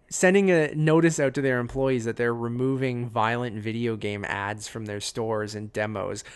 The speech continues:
but they're still selling fucking guns makes no sense to me. Like, it just, it's so ass backwards that I just don't,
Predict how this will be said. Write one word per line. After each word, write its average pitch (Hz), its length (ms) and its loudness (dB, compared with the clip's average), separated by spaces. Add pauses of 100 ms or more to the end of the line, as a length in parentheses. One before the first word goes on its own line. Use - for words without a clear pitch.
(120)
but 165 160 2
they're 190 120 10
still 190 340 6
selling 175 480 6
fucking 160 680 0
guns 131 600 2 (280)
makes 175 320 6
no 175 340 6
sense 160 520 0
to - 180 -10
me. - 320 -12 (320)
Like, 170 160 6
it 190 100 8
just, 202 240 8
it's 180 180 6
so 202 300 10
ass 143 320 6
backwards 170 760 4
that 156 120 4
I 143 80 6
just 139 340 -2
don't, 143 320 2